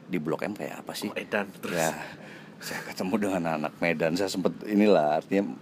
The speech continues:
Speaker 1: eh, ke ruang kriminal yang mereka jalani di, di, di Blok M tuh.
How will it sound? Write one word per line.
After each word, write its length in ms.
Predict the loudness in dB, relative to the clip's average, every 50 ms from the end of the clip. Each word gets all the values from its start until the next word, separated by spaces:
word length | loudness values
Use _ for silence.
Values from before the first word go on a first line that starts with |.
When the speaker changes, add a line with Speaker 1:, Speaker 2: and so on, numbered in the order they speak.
| -12
Speaker 1:
eh, 80 | -12 -12 -12 -12
ke 140 | -6 -4 -2
ruang 300 | 2 2 4 4 2 2
kriminal 400 | 2 2 4 4 6 6 4 4 4
yang 140 | 2 2 0
mereka 640 | 0 0 0 0 0 2 2 4 4 4 4 2 2 0 -2 -4 -6 -8 -6 -2
jalani 400 | 2 4 4 4 4 4 2 0
di, 160 | 0 0 -2 -4 -4
di, 220 | -6 -6 -4 -2 -2 -2
di 320 | -2 -4 -4 -6 -6 -4 -4
Blok 320 | -4 -2 -2 -4 -2 -2
M 240 | -4 -4 -4 -4 -6
tuh. 160 | -6 -6 -8